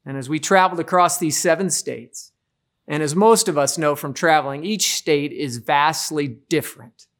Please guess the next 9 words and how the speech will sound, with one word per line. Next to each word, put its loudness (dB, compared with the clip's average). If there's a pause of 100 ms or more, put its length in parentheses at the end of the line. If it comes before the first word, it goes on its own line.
in -4
its -2
terrain, 0 (300)
in -4
its -4
laws, 6
in -6
speed 0
limits, 2